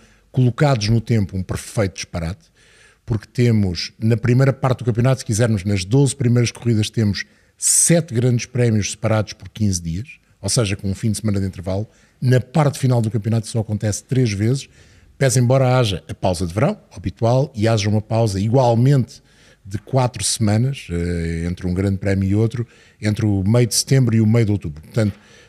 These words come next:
depois da pausa de verão temos a pausa de, da prima-, de, do outono, ou se quiserem do final de verão,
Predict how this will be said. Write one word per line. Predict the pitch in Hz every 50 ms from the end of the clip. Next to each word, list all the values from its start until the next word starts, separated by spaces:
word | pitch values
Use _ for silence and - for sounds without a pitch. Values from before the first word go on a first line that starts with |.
| _ -
depois | 113 113 - 147 151 131
da | 139
pausa | 120 - 143 127 120 131
de | 110
verão | 143 151 151 147
temos | 135 - - 147 135 135 117 120
a | 127
pausa | - - 131 127 127 123 113 107 123 117
de, | 104 101 110 120 113
da | 104 113 107
prima-, | - 120 113 113 113 104
de, | 120 110 107 110 110 104 104 104 101 98 98 92
do | 92 110 110
outono, | 113 110 110 - 131 127 123 110 90
ou | 85
se | 82 -
quiserem | - 104 92 107 104 104
do | 101 101
final | - 110 107 107 104
de | 95
verão, | 110 120 120 117